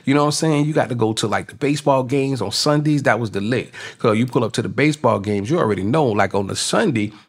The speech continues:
you know, they playing about five, six baseball games. They playing all day long. And you parked out there pretty much like a food truck, but it was an ice cream truck, man.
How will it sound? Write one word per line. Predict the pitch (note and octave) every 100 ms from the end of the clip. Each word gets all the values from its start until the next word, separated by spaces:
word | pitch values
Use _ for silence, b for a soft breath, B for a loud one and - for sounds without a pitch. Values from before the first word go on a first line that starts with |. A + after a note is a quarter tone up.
| _
you | C#3+
know, | A2+
they | B2+
playing | - A2+ G2
about | G2 D#2
five, | - G2 G#2
six | - C3
baseball | B2+ - - A2 G2
games. | F#2+ F#2 -
They | E3
playing | C#3 G#2 - -
all | B2 A#2+ A#2+
day | G#2+ A2
long. | A2+ C3+ G#2 A2+ B B
And | - G#2
you | D#3+
parked | - F3 F3
out | - E2+
there | -
pretty | - G#3
much | F#3+ E3
like | E3+ E3+
a |
food | - A3 G3+
truck, | - G2 G2+
but | G#2+
it |
was | G#2+
an | A#2
ice | C3 B2
cream | - G2 F2+
truck, | G#2 F#2+
man. | F#2+ F#2+ A2